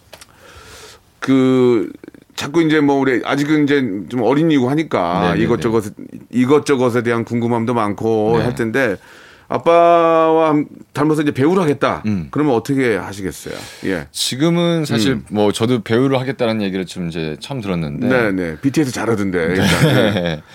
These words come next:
Speaker 2: <laughs> 근데
Speaker 1: 음.
Speaker 2: 이제 왜 어린 시절에 갖고 있었던 꿈이
Speaker 1: 네.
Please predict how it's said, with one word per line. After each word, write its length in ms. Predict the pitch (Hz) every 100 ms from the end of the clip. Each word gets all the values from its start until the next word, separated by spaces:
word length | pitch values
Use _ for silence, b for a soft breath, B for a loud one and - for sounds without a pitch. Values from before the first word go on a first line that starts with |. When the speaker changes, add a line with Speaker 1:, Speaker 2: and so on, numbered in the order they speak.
| B
Speaker 2:
<laughs> 220 | B B
근데 180 | - 107
Speaker 1:
음. 40 | 123
Speaker 2:
이제 220 | 123 113 B B B
왜 200 | 113 120
어린 420 | 87 92 131 165
시절에 420 | 156 151 156 151
갖고 220 | 127 113
있었던 380 | 120 131 127 120
꿈이 560 | 127 165 147 123 135 95
Speaker 1:
네. 320 | 123 117 80